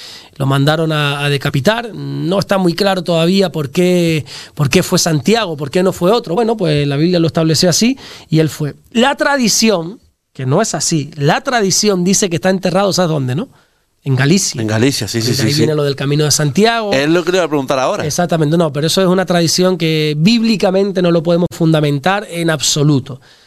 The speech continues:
Speaker 1: No te digo ni que sí ni que no, pero en absoluto bíblicamente podemos afirmar que Santiago está en Galicia.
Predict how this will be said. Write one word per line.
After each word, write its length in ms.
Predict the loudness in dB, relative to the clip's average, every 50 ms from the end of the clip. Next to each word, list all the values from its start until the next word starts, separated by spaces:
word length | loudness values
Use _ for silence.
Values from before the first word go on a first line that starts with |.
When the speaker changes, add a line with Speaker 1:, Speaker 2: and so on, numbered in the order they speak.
| _ _ _
Speaker 1:
No 140 | -2 0 2
te 80 | 2
digo 160 | 2 2 2 2
ni 140 | 0 0
que 80 | 0 -2
sí 160 | 0 2 2
ni 100 | 2 2
que 100 | 2 2
no, 220 | 2 2 0 -2 -2 -4
pero 360 | -4 -2 0 0 0 0 0
en 120 | 0 0
absoluto 560 | 0 0 0 0 2 2 2 2 2 2 2 0
bíblicamente 640 | 0 0 0 0 0 0 0 0 0 0 0 -2
podemos 320 | -2 -2 0 0 0 0 0
afirmar 400 | 0 0 0 0 2 0 0 -2
que 100 | -2 -2
Santiago 400 | 0 0 0 0 0 0 0 0
está 140 | 0 0 0
en 60 | 0
Galicia. 460 | 0 -2 -2 -4 -6 -6 -8 -10